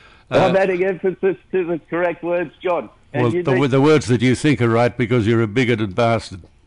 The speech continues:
Speaker 1: No, I'm not a bigoted bastard. I'm a very kind and loving man, and I'm sticking up for Australia, and I'm sticking up for the people of Australia.
Speaker 2: I think you're bigoted.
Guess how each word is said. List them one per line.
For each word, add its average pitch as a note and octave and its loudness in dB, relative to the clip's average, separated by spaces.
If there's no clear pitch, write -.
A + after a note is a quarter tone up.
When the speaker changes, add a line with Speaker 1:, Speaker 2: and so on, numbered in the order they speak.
Speaker 1:
No, C#3+ -6
I'm F#3 2
not G#3+ 0
a G#3+ 2
bigoted E3 0
bastard. E3 -2
I'm E3+ -4
a E3 -6
very F#3 -6
kind F3 -2
and D#3+ -6
loving E3 -2
man, F3 -6
and D#3 -2
I'm D#3+ -4
sticking G#3 -6
up F3 -2
for D#3+ -8
Australia, E3 -2
and D3+ -2
I'm E3 -2
sticking G3+ -4
up F3 -2
for E3+ -10
the C#3+ -4
people A3 -8
of D3+ -8
Australia. C#3 0
Speaker 2:
I - 0
think D#3 0
you're C#3 2
bigoted. A2+ 0